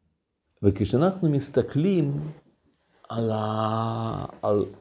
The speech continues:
העולם שלנו, על היסטוריה של מין האנושי, אנחנו רואים שכל ההיסטוריה מתנהלת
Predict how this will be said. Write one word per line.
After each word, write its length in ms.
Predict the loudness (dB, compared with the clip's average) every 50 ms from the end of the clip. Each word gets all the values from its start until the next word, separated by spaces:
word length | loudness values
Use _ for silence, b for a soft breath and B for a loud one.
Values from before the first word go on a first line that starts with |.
| _ _ _ _ _ _ _ _ _ _ 0
העולם 400 | 0 2 4 4 4 4 4 0
שלנו, 500 | 0 0 0 0 0 0 -2 -2 -2 0
על 180 | 0 0 2
היסטוריה 720 | 2 0 0 -2 -6 6 8 10 12 12 12 10 8 4 2
של 220 | 0 -2 -2 -2
מין 220 | -2 -4 -4 -4
האנושי, 600 | -4 -4 -4 -6 -6 -8 -8 -8 -8 -8 -8 -8 -12 -16 _ b b b b b b b b b b b b -2
אנחנו 440 | 2 2 2 2 2 2 2 2 4
רואים 580 | 4 2 2 2 0 0 0 0 0 0 -2 -4 -8 -16 _ _ _ _ _ _ _ _ _ _ _ _ _ _ _ _ _ _ _ _ _ _ _ _
שכל 1300 | -18 -16 2 6 8 8 10 8 8 8 8 6 6 6 6 6 6 4 4 2 0 8 10 12 12 12 10
ההיסטוריה 720 | 8 6 2 0 -2 2 4 6 8 8 8 8 6 6
מתנהלת 960 | 4 4 2 0 0 2 2 4 6 6 6 8 8 8 6 6 4 0 -6